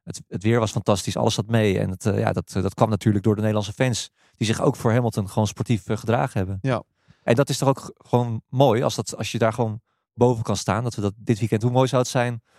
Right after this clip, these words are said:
Speaker 1: als Hamilton derde wordt en dat hij dan een gigantisch applaus krijgt van de Nederlandse fans. Ja.
Speaker 2: Ja.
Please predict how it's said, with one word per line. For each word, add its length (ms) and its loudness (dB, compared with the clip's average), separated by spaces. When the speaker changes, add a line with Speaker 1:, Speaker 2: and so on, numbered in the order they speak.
Speaker 1:
als 140 0
Hamilton 300 2
derde 240 4
wordt 220 2
en 60 -14
dat 100 0
hij 80 -2
dan 120 2
een 60 0
gigantisch 440 0
applaus 280 2
krijgt 220 0
van 100 -4
de 60 2
Nederlandse 360 0
fans. 200 -4
Ja. 220 0
Speaker 2:
Ja. 140 -20